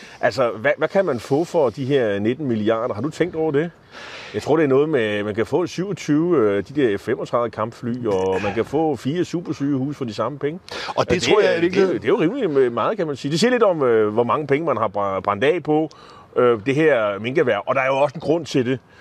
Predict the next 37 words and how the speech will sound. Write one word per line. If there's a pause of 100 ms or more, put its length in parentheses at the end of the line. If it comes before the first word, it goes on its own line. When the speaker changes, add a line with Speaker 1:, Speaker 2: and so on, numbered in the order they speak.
(120)
Speaker 1:
Fordi
grunden
er
jo
selvfølgelig,
at,
øh, (420)
regeringen
har
jo
nedlagt
dem,
øh,
de
her,
det
her
minkerhverv. (340)
Så,
øh,
og,
Speaker 2:
Jamen, (400)
Speaker 1:
og
Speaker 2:
der
Speaker 1:
jeg
Speaker 2:
er
jo
Speaker 1:
tror
også,
man
må
sige,
at
regeringen
har
en, (640)
øh,